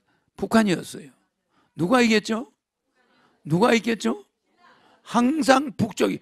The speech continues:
신라가 졌죠. 신라가 항복을 하고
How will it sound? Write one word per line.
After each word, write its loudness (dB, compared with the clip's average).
신라가 0
졌죠. 0
신라가 4
항복을 8
하고 8